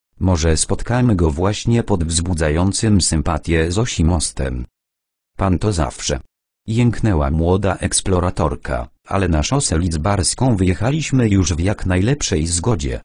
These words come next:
Zatrzymałem Rosynanta przed mostem i ostrożnie zeszliśmy po zarośniętym chwastami nasypie. Uważnie rozglądałem się wokoło.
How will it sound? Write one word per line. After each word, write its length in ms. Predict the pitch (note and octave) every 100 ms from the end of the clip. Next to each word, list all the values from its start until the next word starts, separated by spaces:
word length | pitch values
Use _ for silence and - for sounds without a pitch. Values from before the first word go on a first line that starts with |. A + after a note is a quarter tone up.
| _ _ _ _ _ _ -
Zatrzymałem 800 | F2 F2 - F#2 F#2 F#2+ F#2 F#2
Rosynanta 680 | B2 A#2 A2 C#3 C3 A#2
przed 220 | - G#2
mostem 540 | F2 G#2 - - E2+ -
i 160 | G2+
ostrożnie 720 | E2 - - E2+ C2+ C#2+ F2 D2+
zeszliśmy 600 | G2 - A#2 A2 G#2 G2
po 180 | F2+
zarośniętym 840 | E2 E2 D#2 - A2 C3 A2+ F#2+ F2
chwastami 680 | - F2 - A#2+ B2+ A#2+
nasypie. 540 | G#2 G#2 - B2 C#2 C2 - _ _ _ -
Uważnie 500 | F2+ B2 - C3 F#2+
rozglądałem 640 | F2 F2 D#2+ G2 C3+ B2+
się 200 | - A2
wokoło. 560 | E2 - C#2 B1 A#1+